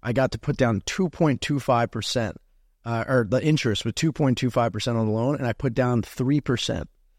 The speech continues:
on a four hundred and forty thousand dollar four-bedroom house. And I moved into the top bedroom, which was the entire floor, master suite, had, like, its own kitchen up there.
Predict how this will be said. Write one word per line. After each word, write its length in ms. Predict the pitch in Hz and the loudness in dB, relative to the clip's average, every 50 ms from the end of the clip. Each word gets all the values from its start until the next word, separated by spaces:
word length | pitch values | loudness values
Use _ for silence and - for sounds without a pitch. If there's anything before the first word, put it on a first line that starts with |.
| _ _ _ _ - | _ _ _ _ -2
on 140 | 123 127 120 | 2 2 2
a 80 | 113 | 2
four 340 | 104 - - 139 139 139 135 | 0 -2 -2 0 2 2 4
hundred 260 | 143 139 139 135 120 | 2 2 2 2 2
and 220 | 117 120 117 110 - | 2 2 2 2 0
forty 320 | - 131 127 127 127 131 | 0 0 0 2 2 2
thousand 380 | 120 - 123 117 117 113 117 117 | 2 2 2 2 4 2 2 2
dollar 420 | 113 110 110 110 113 113 110 107 | 2 2 2 2 2 2 0 -2
four-bedroom 640 | - - 131 131 123 113 123 120 117 110 117 117 110 | -2 0 0 2 2 2 2 2 2 2 2 0 2
house. 480 | 107 113 117 151 190 - - - - - _ _ _ _ _ _ _ _ - | 2 0 0 0 -2 -4 -6 -10 -12 -14 _ _ _ _ _ _ _ _ -4
And 260 | 135 131 127 127 123 - - | -2 0 0 0 -2 -2 0
I 280 | 135 135 139 143 147 | 2 4 4 4 4
moved 440 | 139 139 135 135 139 139 131 127 120 | 4 4 4 2 2 0 -2 -2 0
into 760 | 131 131 131 131 131 135 123 - - 135 127 123 123 120 113 | 2 4 4 4 4 2 0 0 2 4 4 4 4 4 2
the 100 | 107 127 | 0 -2
top 320 | 120 - 135 127 131 - - | -2 0 2 2 2 2 2
bedroom, 480 | 131 120 113 101 107 117 120 123 127 | 2 2 2 2 0 2 2 2 2
which 220 | 120 117 117 104 - | 2 0 -2 -2 -2
was 160 | 113 110 107 | -2 -2 0
the 100 | 120 117 | 0 0
entire 380 | 113 104 - 143 131 127 120 107 | 0 2 2 2 2 2 2 0
floor, 400 | - - 120 117 117 113 113 107 | -2 -2 0 2 2 2 2 2
master 500 | 117 120 120 123 120 113 - - 120 110 | 2 2 2 0 0 -2 -4 -2 -4 -4
suite, 500 | - - - 113 117 113 117 117 101 - | -4 -4 -4 0 0 2 2 0 0 0
had, 220 | 123 123 120 98 | 0 0 2 2
like, 160 | 110 113 101 | 0 -2 -2
its 160 | 110 101 - | -2 -2 -2
own 160 | 120 120 113 107 | 0 0 0 0
kitchen 380 | - - 120 - - 123 120 | 0 0 -2 0 0 0 0
up 160 | 117 113 - | 0 0 0
there. 320 | - 120 120 117 120 117 | 0 0 2 2 0 -2